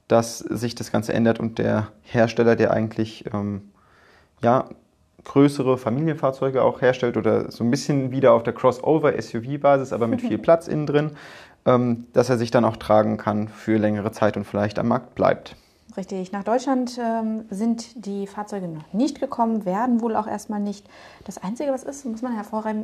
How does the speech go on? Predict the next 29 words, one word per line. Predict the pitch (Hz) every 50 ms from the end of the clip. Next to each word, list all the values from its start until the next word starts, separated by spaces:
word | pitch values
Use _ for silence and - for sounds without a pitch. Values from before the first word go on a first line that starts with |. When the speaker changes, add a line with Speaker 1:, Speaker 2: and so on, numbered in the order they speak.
| - -
Speaker 2:
äh, | 214 202 202 202 196 185 190 - - _ _ _ - _ -
die | 196 190
werden | 214 214 208
designt, | 196 175 190 208 262 202 160 160
und | - - 170
zwar | - - - -
in | 180 175 175
München. | 180 220 247 240 - 285 302 381 - - - _ _ - - - - - - - - - -
Und | - 202 220 220
ich | 220 202 - -
meine, | 180 175 208 262 285 320 294 285
dass | 262 233 - - - -
die | - -
Lenkung | 196 175 170 175 175 220 269 - - 285 277 277 277 -
ebenfalls | 208 214 208 190 - - - 185 180 180 -
aus | - 180 175 - -
Deutschland | - 180 180 180 180 - - 190 180 180 175 - -
kommt, | - - 202 185
beziehungsweise | - - 196 196 185 - 190 180 -
konzipiert | - - - 185 - - 180 - - - 196 180 180 -
wurde. | 175 165 170 165 - - 175 180 - - - - - - - - - - - - - - - - - - - - _ _ _ _ _ _ _ _ _ _ - _ _
Speaker 1:
Tja, | - - 110 104 -
ich | 107 -
hoffe, | 120 113 113 - 117
das | 113 110 110
wird | 113 107 -
man | 120 117 110
sich | 107 107
dann, | - 104 104 107 107 113